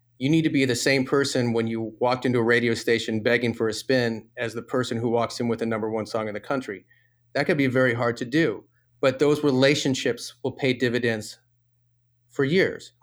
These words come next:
I truly believe my success is not due to my songs. It's due to my relationships I've had with people. A lot of times in life, you're at a, you know, what you do is, is on the tipping point, right? It can go either way.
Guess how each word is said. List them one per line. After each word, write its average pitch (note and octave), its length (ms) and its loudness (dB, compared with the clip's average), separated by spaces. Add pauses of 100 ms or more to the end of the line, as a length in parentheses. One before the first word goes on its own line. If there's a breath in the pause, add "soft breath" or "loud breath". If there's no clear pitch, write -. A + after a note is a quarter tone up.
(1160)
I F3 140 4
truly A3+ 360 0
believe D3+ 240 4
my C3+ 100 4
success C3+ 520 0
is A#2+ 120 -4
not B2+ 340 -2
due C3 100 2
to B2 80 0
my A2+ 160 0
songs. A2 500 -4 (180)
It's C3 180 -6
due C3 140 2
to B2+ 60 2
my A#2 120 2
relationships A2 760 -2
I've G2+ 140 -8
had G2+ 160 -8
with G#2 140 -14
people. - 400 -14 (960)
A C#3 60 -4
lot D3 180 4
of D#3+ 60 0
times C#3 320 2
in B2 80 0
life, B2 400 0
you're B2 100 2
at A#2 80 0
a, A2 60 -6 (100)
you A#2 200 -8
know, G#2+ 160 -8 (420)
what D3 180 2
you D3 120 2
do C3+ 240 4
is, A#2+ 240 -2
is B2+ 180 -4
on B2 140 2
the A#2 80 -2
tipping A#2+ 400 -4
point, F#2+ 280 -8
right? A#2 320 -2
It B2 160 -10
can C3 80 -2
go A#2 220 2
either B2 280 0
way. A2 400 0